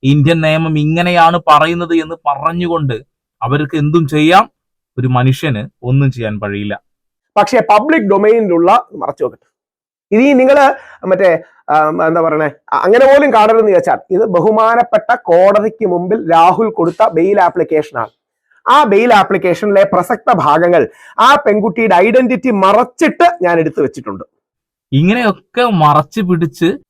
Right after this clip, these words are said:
Speaker 1: ആ പെൺകുട്ടിയുടെ ഒരു ഡീറ്റെയിൽസ് പോലും പറയാതെ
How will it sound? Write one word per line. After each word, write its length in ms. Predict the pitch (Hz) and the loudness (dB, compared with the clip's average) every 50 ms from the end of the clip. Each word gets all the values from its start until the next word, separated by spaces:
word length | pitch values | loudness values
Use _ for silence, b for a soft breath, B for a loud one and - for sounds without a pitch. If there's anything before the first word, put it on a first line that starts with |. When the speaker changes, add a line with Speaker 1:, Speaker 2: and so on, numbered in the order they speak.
| _ _ _ _ _ _ - 120 | _ _ _ _ _ _ -2 0
Speaker 1:
ആ 80 | 139 | 0
പെൺകുട്ടിയുടെ 580 | 175 - 175 170 180 180 196 196 208 220 214 220 | 0 2 2 2 2 2 0 0 0 0 2 4
ഒരു 180 | 208 196 208 220 | 4 4 4 4
ഡീറ്റെയിൽസ് 680 | 180 196 196 202 220 196 - 262 262 254 220 - 247 | 2 2 2 0 -2 -4 -2 0 0 0 0 -2 -6
പോലും 460 | 214 - - 202 196 202 208 202 190 190 | -8 -4 2 2 4 4 4 2 2 2
പറയാതെ 760 | 175 165 160 160 175 175 175 165 151 143 135 113 117 104 98 | 2 2 4 4 2 2 2 2 4 2 2 0 -2 -8 -10